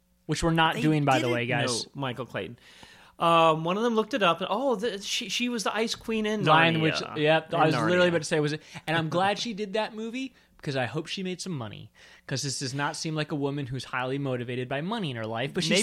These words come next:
Speaker 1: still
Speaker 2: not, but she's not below it. She's not
Speaker 1: Good.
Speaker 2: beneath it.
Speaker 1: She deserves to have it. She
Speaker 2: She,
Speaker 1: deserves
Speaker 2: she, she's, she's, she's one of, you know, I think the Marvel Studios like to pick off great actors.
Speaker 1: Yeah.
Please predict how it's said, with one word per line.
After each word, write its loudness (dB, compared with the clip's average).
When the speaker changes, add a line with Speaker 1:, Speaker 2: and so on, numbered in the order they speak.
Speaker 1:
still 4
Speaker 2:
not, 4
but -4
she's -2
not 0
below 2
it. 0
She's -4
not 0
Speaker 1:
Good. 2
Speaker 2:
beneath 0
it. -4
Speaker 1:
She 0
deserves 2
to 2
have 0
it. -2
She 0
Speaker 2:
She, 0
Speaker 1:
deserves 2
Speaker 2:
she, 0
she's, 0
she's, -10
she's -4
one 0
of, -2
you 2
know, 2
I -4
think -8
the 2
Marvel 4
Studios 0
like -4
to -8
pick -8
off 0
great -2
actors. -2
Speaker 1:
Yeah. -6